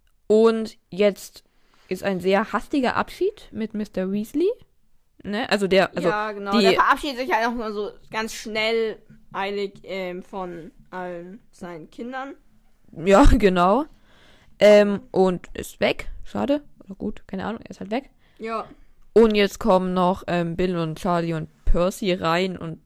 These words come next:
Speaker 1: die reden jetzt nochmal über Moody und erklären jetzt nochmal ein bisschen mehr, wer der ist.
Speaker 2: Ja, also zuerst mal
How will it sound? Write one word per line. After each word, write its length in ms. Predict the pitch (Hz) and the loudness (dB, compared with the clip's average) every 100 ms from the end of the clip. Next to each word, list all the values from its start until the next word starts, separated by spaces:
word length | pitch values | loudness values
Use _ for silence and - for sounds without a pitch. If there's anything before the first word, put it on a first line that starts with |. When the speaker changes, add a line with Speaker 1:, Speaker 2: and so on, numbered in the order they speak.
| - | -10
Speaker 1:
die 80 | 175 | -6
reden 160 | 185 | -4
jetzt 100 | 180 | -4
nochmal 200 | 214 175 | -4 -6
über 180 | 175 170 | -2 -2
Moody 300 | 180 220 240 | -2 -4 -2
und 60 | 180 | -4
erklären 280 | 175 190 | -4 -4
jetzt 120 | 180 - | -4 -4
nochmal 240 | 165 165 | -4 -4
ein 120 | - _ | -6 _
bisschen 380 | 214 - 165 156 | -12 -8 -8 -6
mehr, 320 | 160 190 302 | -4 -6 -8
wer 140 | 240 196 | -10 -10
der 140 | 196 | -8
ist. 260 | 277 - _ _ _ | -10 -12 _ _ _
Speaker 2:
Ja, 240 | 254 226 226 | -4 0 2
also 220 | 240 247 | 2 0
zuerst 260 | 247 247 269 | 0 -2 -2
mal 120 | 262 | -6